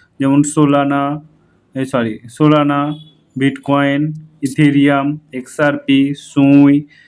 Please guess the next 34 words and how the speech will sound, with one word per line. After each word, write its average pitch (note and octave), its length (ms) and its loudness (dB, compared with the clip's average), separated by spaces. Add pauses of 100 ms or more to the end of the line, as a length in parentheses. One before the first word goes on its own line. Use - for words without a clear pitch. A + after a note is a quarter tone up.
(220)
বিএনবি, C#3 800 0 (840)
তারপর C3+ 240 -8
ডজি C#3 380 0
কয়েন, D3 460 0 (200)
লাইট C3 420 0
কয়েন, C#3 420 -2
ঠিক F3 200 -6
আছে? D#3 240 -2
এগুলো C3+ 220 -4
খুব C#3 140 -6
ভালো B2 240 0
কয়েন। C#3 360 -2 (680)
দু C3+ 80 -2
হাজার D3 220 0
দুই D3+ 160 4
সালে D#3+ 360 0
ডাব্লিউ D3 340 0
ডাব্লিউ D#3 420 0 (280)
ফেমাস D#3 320 2
ছিল, D#3 340 0
পাঁচশো C#3+ 280 -4
ষাট C#3+ 220 -2
মিলিয়ন, E3 440 0 (500)
আর C3 100 -6
দু C3+ 140 -4
হাজার C#3 200 0
পঁচিশ C#3 400 -4
সালে F3 320 -2 (380)
বিটকয়েনে C#3+ 760 -2
ষাট B2+ 320 -4
মিলিয়ন। A2 580 -6 (320)
পাঁচশো B2+ 220 -8
ষাট B2 220 -4 (100)
মিলিয়ন। G#2+ 320 -8